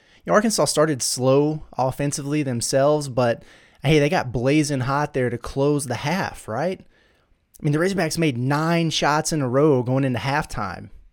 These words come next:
It's a hell of a run. It looked good, too, man. Devo was knocking down threes. You know, Jordan Walsh had a couple of tough baskets around the rim. He's playing physical in there. You know, Jalen Graham comes in. He gives a spark off the bench, gets a couple of quick buckets.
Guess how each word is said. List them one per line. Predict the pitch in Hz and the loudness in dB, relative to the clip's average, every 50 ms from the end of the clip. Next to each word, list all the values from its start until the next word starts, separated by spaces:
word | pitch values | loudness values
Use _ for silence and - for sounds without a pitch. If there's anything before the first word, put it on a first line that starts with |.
| _ _ | _ _
It's | - - | -6 -4
a | 196 | -2
hell | 196 185 185 | 2 2 2
of | 185 165 | 4 4
a | 170 | 4
run. | 160 190 196 190 156 120 107 85 - - _ _ _ _ _ _ _ _ _ _ _ _ _ _ _ _ _ _ _ _ _ _ _ _ _ _ - | 4 4 2 2 0 -2 -4 -8 -12 -20 _ _ _ _ _ _ _ _ _ _ _ _ _ _ _ _ _ _ _ _ _ _ _ _ _ _ -6
It | - 147 | -4 -2
looked | 147 - 180 135 | 0 0 -2 0
good, | 117 147 165 196 190 - | 0 2 2 2 2 2
too, | - - 196 208 196 | 0 -2 -2 -2 -2
man. | 185 185 190 180 143 | -2 -2 -2 -2 0
Devo | 156 160 170 185 180 170 | 0 0 2 2 2 2
was | 160 151 | 0 0
knocking | 151 151 156 156 - 160 156 | 0 0 0 0 0 -2 -2
down | 160 160 156 156 | 0 0 -2 -2
threes. | 147 - 147 151 160 160 160 156 156 143 - | -4 -2 -2 0 0 2 0 0 -2 -4 -8
You | 139 | -10
know, | 131 135 | -8 -4
Jordan | - 147 151 165 143 131 | -2 0 0 0 0 0
Walsh | 127 131 143 151 - - | 0 0 0 0 -2 -4
had | 151 127 | -6 -6
a | |
couple | - - - 151 - 131 113 | -6 -4 -4 -4 -2 -2 -6
of | 110 - | -6 -6
tough | - - - 151 151 - - | -6 -6 -4 -4 -4 -6 -6
baskets | 120 127 117 123 135 139 - 160 143 - - | -4 -4 -2 -2 -2 -4 -4 -6 -6 -6 -4
around | 135 131 131 135 143 | -4 -2 -2 -2 0
the | 143 123 | -2 -2
rim. | 117 113 123 135 143 147 156 160 151 | -2 -2 -2 -2 -2 -4 -4 -6 -10
He's | - - - | -14 -18 -20
playing | - - 156 156 127 110 | -14 -10 -10 -8 -8 -8
physical | - - - 127 135 - 151 - - 147 143 | -8 -4 -2 -2 -2 -2 -6 -6 -4 -4 -2
in | 143 143 143 | -2 -2 -2
there. | 143 143 147 151 151 147 _ _ _ _ _ _ _ _ _ _ _ _ _ _ _ _ _ _ _ _ _ _ _ _ _ _ _ _ _ _ - | -2 -2 -4 -4 -6 -8 _ _ _ _ _ _ _ _ _ _ _ _ _ _ _ _ _ _ _ _ _ _ _ _ _ _ _ _ _ _ -10
You | - | -8
know, | 131 | -6
Jalen | 123 139 143 147 156 147 131 | -2 0 0 2 2 0 2
Graham | 139 139 143 147 151 | 2 2 2 0 0
comes | - - 156 151 143 151 | -2 -2 -2 0 0 0
in. | 160 160 147 | 0 0 0
He | 131 135 | -2 -2
gives | 135 160 143 143 | -2 -2 -2 -2
a | |
spark | 131 - - - 143 143 139 | -6 -6 -2 -2 -2 -2 -2
off | 143 143 - | -4 -8 -8
the | - | -8
bench, | 120 135 147 151 147 - | -6 -6 -4 -4 -4 -6
gets | - 139 - | -6 -8 -8
a | - | -8
couple | - - 143 131 147 127 | -6 -6 -6 -4 -4 -6
of | 127 - | -6 -4
quick | - - 147 143 - 113 | -2 -2 -2 -2 -2 -4
buckets. | 107 127 127 131 - 135 131 135 - - - - | -2 -2 -2 -2 -4 -6 -10 -10 -10 -12 -12 -12